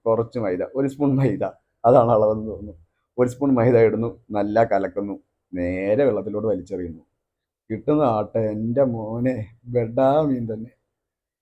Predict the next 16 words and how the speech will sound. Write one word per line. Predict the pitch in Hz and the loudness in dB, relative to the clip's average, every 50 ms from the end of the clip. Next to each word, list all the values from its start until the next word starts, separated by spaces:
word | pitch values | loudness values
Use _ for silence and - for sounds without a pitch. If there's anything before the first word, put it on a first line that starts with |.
| _ _ _ | _ _ _
ചേട്ടൻ | 156 151 151 147 143 | 2 4 4 6 6
എറിയുന്ന | 127 127 123 120 117 113 | 4 4 4 0 -2 -4
കണ്ടില്ലേ? | 104 104 101 101 110 117 117 - _ _ _ _ _ _ _ _ _ _ _ _ _ _ _ | -6 -8 -10 -12 -16 -20 -20 -20 _ _ _ _ _ _ _ _ _ _ _ _ _ _ _
ഇപ്പം | _ _ 117 117 | _ _ -4 -4
കണ്ടോണം | 110 107 101 101 101 101 - _ _ _ _ _ _ _ _ _ | -4 -4 -6 -8 -10 -10 -12 _ _ _ _ _ _ _ _ _
ചേട്ടൻ, | 104 101 90 - - - _ _ _ _ _ _ _ _ _ _ | -10 -8 -8 -10 -14 -14 _ _ _ _ _ _ _ _ _ _
ചേട്ടനൊരു | 101 95 95 95 110 117 123 135 127 123 | -4 -4 -2 -2 0 0 0 0 0 0
പൊളി | 117 113 113 131 143 127 | 0 0 2 2 2 2
തന്നെയാണ് | 123 131 131 127 120 117 120 120 113 | 2 2 0 0 0 -2 -2 -2 -2
കേട്ടോ, | 107 - - 110 117 117 113 110 107 101 104 - _ _ _ _ _ _ - | -4 -4 -2 -2 0 0 0 0 -2 -6 -10 -14 _ _ _ _ _ _ -12
ഒരു | 107 104 104 104 98 | -12 -10 -4 -4 -4
രക്ഷയില്ല. | 95 92 - _ _ 127 135 123 110 101 110 92 | -4 -6 -12 _ _ -2 0 0 0 -2 -6 -6
എന്തായാലും | 104 104 104 110 110 110 107 - 107 | -6 -4 -2 -2 0 -2 -4 -8 -10
പുതിയ | 107 110 160 113 | -4 0 0 0
അറിവ് | 101 107 101 98 | 0 0 -4 -4
തന്നെ, | 95 98 98 | -6 -6 -12